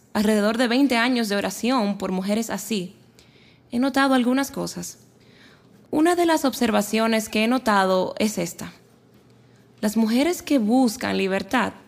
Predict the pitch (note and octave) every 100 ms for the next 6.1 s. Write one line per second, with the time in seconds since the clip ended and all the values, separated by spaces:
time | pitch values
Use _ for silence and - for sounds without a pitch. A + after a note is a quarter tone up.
0 | _ _ - A3+ A3 A#3 B3 C4+ C#4 D4+
1 | E4+ - _ - A3 A#3 G#3+ G3 G#3+ A#3
2 | B3+ C4+ C4 G3 F#3+ F#3 F#3 G3+ G3+ G#3
3 | G#3 F3+ E3+ E3 D3+ - - _ _ _
4 | _ _ _ _ _ _ - G#3+ G#3+ G#3
5 | G3 - A3 A#3 C#4+ B3+ G3+ G3+ A3 A3